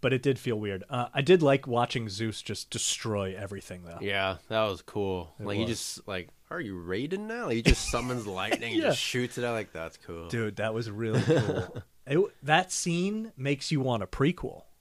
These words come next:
Speaker 2: Yeah.
Speaker 1: Old Age of Heroes stuff.
Speaker 2: Well, but at the same time, like, that was enough.
Speaker 1: You think?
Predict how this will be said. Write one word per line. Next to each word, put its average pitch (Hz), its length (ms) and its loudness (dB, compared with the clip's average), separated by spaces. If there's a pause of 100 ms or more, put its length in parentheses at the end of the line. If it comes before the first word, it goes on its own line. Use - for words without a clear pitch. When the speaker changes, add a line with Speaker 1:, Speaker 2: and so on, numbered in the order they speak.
(220)
Speaker 2:
Yeah. 78 300 -4 (460)
Speaker 1:
Old 139 280 6
Age 135 260 4
of 131 120 2
Heroes 135 340 4
stuff. 185 480 2 (540)
Speaker 2:
Well, 170 280 -2 (460)
but 165 80 4
at - 40 4
the 160 60 0
same 190 180 2
time, 175 140 2
like, 123 260 2 (100)
that 113 120 0
was 98 140 -2
enough. - 440 -14 (120)
Speaker 1:
You 151 80 6
think? 208 240 6